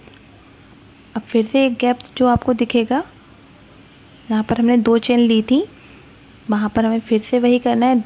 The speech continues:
दो double क्रोशे बनानी है, फिर दो chain, फिर दो double क्रोशे। ठीक है, इसके अंदर डालेंगे, दो double क्रोशे बनाएंगे, पहले एक बनाई, वापस इसी जगह डालेंगे, फिर से बनाएंगे, दो हो गई। अब दो chain लेंगे हम, ठीक है, एक और दो,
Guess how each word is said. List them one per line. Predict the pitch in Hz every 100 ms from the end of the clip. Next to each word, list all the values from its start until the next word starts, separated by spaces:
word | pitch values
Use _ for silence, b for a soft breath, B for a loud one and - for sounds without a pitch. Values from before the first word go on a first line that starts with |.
| -
दो | 220 226 240
double | 233 240
क्रोशे | 240 240 254
बनानी | 240 240 240
है, | 285
फिर | 294 214
दो | 214 214
chain, | 220 285 349
फिर | 349 262
दो | 220 208
double | 185 185
क्रोशे। | - 190 - 190
ठीक | 330 -
है, | 247 214
इसके | - 220
अंदर | 214
डालेंगे, | 208 208 214 285 339
दो | 240 208
double | 208 202
क्रोशे | 208 - 254
बनाएंगे, | 254 269 294
पहले | 285 302 415 B B B -
एक | 220 226 247
बनाई, | 240 277
वापस | 285 214 - 233
इसी | 262 262
जगह | 254 262 262
डालेंगे, | 247 240 254 320
फिर | 247 220
से | 214 196
बनाएंगे, | 190 180 180 185 B B B B
दो | 214 226
हो | 240
गई। | 240 302
अब | - 202 -
दो | 226
chain | 240 269
लेंगे | 262 262 254 269
हम, | 285 427 - - - - - - -
ठीक | - 254
है, |
एक | - 214 254 - - - - -
और | 240 254
दो, | 233 202 202